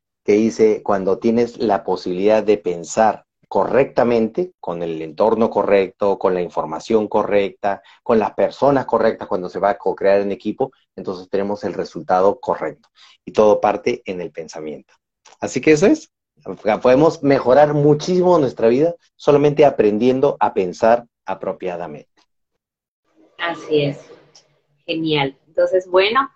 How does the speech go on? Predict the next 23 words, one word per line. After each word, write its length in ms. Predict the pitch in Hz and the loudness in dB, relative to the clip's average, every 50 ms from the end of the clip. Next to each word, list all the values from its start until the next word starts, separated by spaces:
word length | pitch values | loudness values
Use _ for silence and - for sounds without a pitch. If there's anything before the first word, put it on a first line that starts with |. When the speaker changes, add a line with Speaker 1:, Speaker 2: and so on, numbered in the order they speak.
| _ _ _ _ _ _ _ _ _ | _ _ _ _ _ _ _ _ _
Speaker 2:
muchísimas 560 | - 190 190 196 202 190 196 190 190 180 175 | -6 -6 -4 -4 -6 -6 -4 -2 -2 0 2
gracias, 360 | 180 175 180 180 190 180 180 - | 2 0 0 0 -2 -4 -6 -4
Percy. 480 | - 208 220 - - 269 262 277 - - _ | -4 -4 -4 -4 -6 -8 -8 -10 -12 -10 _
Gracias 360 | 180 185 185 185 196 190 190 | 0 2 2 2 0 -6 -4
por 220 | - 180 175 175 | -2 -2 -2 -2
tu 60 | - - | -4 -6
Speaker 1:
Gracias, 260 | - 156 156 - 90 | -6 -6 -6 -4 -2
gracias, 360 | 95 110 117 392 427 - - | 0 2 2 2 2 0 2
Speaker 2:
servicio. 440 | - - - - - - - - - | 0 0 0 0 -2 -2 -6 -8 -16
Speaker 1:
Sandrita. 640 | - _ _ _ _ _ - _ - 523 523 523 - _ _ _ _ _ _ _ _ _ | -20 _ _ _ _ _ -20 _ 2 2 2 2 -2 _ _ _ _ _ _ _ _ _
Speaker 2:
Gracias 640 | - 381 240 285 - - _ _ _ 320 - 320 285 285 | 0 2 2 2 -2 -4 _ _ _ -4 -2 -2 -2 0
por 220 | 240 226 226 226 | 2 2 2 2
todas 420 | - 254 254 247 247 247 247 - - - | 2 4 4 4 4 2 0 -2 -4 -4
estas 260 | 240 247 240 233 226 | -4 -4 -4 -6 -4
charlas 280 | - 240 240 254 262 262 | -4 -4 -4 -4 -4 -4
que 80 | 233 | -4
nos 120 | 196 190 175 | -4 -4 -4
estás 240 | - - 214 233 240 | -2 -2 -2 2 2
brindando 500 | 226 214 202 196 196 226 247 262 269 254 | 0 0 0 -4 -2 -2 -2 -2 -2 -2
y 60 | 226 | -2
nos 100 | 208 196 202 | -2 0 0
vemos 300 | 226 240 254 269 269 226 | 0 0 0 -2 -2 -2
el 160 | 185 - | -4 -4